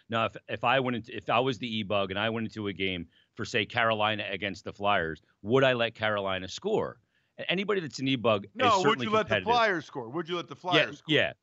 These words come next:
Speaker 1: so that they would win the game. And the answer is really simple. Hell no. You're in the N H L. You don't wanna go out there and look like a donkey.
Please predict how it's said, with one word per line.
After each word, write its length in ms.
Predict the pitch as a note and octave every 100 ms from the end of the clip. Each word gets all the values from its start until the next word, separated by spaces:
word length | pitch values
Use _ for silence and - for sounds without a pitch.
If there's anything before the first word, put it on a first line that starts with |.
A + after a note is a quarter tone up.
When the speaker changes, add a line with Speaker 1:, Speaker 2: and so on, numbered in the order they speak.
| _
Speaker 1:
so 120 | - D3
that 140 | C3+
they 120 | D3
would 160 | D3 C3+
win 220 | B2 C3+
the 80 | A#2+
game. 380 | A2 B2 E2+ D2 _ _ -
And 100 | C3+
the 120 | D3+
answer 220 | F3+ D#3
is 100 | A#2+
really 160 | C#3+ C3
simple. 420 | E3 D#3+ F#2 - _ _
Hell 440 | - F#3+ G#3+ G#3
no. 640 | F#3+ G3+ A#3 G#3 A#2 D2+ - _ _ _
You're 200 | D#3+ B3
in 100 | A#3+
the 160 | A3 A3
N 80 | A3
H 260 | G#3+ -
L. 220 | G#3+ A#3
You 120 | F3 A3
don't 80 | A#3+
wanna 120 | F#3+
go 140 | D3
out 140 | D#3+ E3
there 80 |
and 100 | D3+
look 100 | D3
like 120 | D#3 C#3+
a 80 |
donkey. 800 | G2 - D3 G#3 A#3+ D3 F#3+ G3